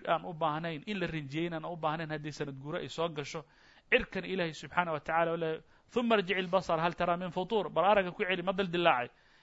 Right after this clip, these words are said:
Oo taxadiyaadkan la samaynayo, qofka inuu rumeeyo yidhaahdo, "Quwad baa waxaan ka dambaysa, awood baa dambaysa, supernatural ah," oo qofka aanu gaari karin. Waa waxa ugu adag qofka bini aadamka inuu rumeeyaa.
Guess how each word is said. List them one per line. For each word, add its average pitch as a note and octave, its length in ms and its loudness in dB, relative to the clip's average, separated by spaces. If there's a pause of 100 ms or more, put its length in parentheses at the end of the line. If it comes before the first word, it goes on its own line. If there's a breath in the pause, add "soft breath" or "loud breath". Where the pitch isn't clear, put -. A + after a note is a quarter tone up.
Oo D3 100 -4
taxadiyaadkan F3 680 0
la D#3+ 60 -4
samaynayo, D#3 460 -4
qofka - 340 -6
inuu B3 240 0
rumeeyo F3+ 340 0
yidhaahdo, E3+ 260 0
"Quwad F#3+ 380 6
baa F3+ 120 6
waxaan E3+ 240 -2
ka F#3+ 100 0
dambaysa, C3+ 480 -6 (380 loud breath)
awood G#3+ 400 4
baa F#3 140 6
dambaysa, D#3 500 -6
supernatural F3+ 760 0
ah," B2 100 -2
oo - 60 -8
qofka - 300 -2
aanu F3 160 0
gaari F3+ 320 8
karin. A#2 240 -6 (420 loud breath)
Waa B2+ 140 -6
waxa C#3 400 -4
ugu C3+ 240 -8
adag F3 220 -6
qofka E3 220 -12
bini C#3+ 120 -8
aadamka C#3+ 300 -6
inuu C3 120 -10
rumeeyaa. A2+ 400 -4